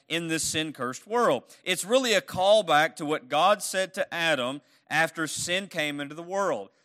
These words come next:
that in the sweat of his face that he would work, and he's gonna toil the ground. There's gonna be thistles and thorns, and it, it would be burdensome. It would be wearisome to bring about the fruit of his labor.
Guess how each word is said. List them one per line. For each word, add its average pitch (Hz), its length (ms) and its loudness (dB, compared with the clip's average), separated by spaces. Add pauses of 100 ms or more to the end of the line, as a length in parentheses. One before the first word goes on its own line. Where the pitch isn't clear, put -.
(120)
that 147 140 0
in 147 120 -6
the 127 80 -10
sweat 185 400 0
of 214 120 -2
his 202 220 -8
face 170 380 -4
that 139 120 -10
he 143 120 -8
would 147 140 -12
work, 143 380 -4
and 120 140 -12 (180)
he's 135 140 -10
gonna 135 160 -8
toil 202 320 -6
the 202 140 -8
ground. 156 340 -2
There's 127 140 -10
gonna 135 80 -12
be 139 100 -8
thistles 156 500 -8
and 127 160 -16
thorns, 160 480 -4
and 135 140 -8 (300)
it, 180 300 -6
it 233 100 -4
would 233 140 -6
be 247 180 -4
burdensome. 190 720 -2
It 170 80 -8
would 196 160 -8
be 220 280 -6 (160)
wearisome 214 720 0 (1400)
to 139 60 -12
bring 170 320 0
about 156 300 0
the 143 80 -12
fruit 143 300 -6
of 117 60 -8
his 117 140 -12
labor. 110 340 -4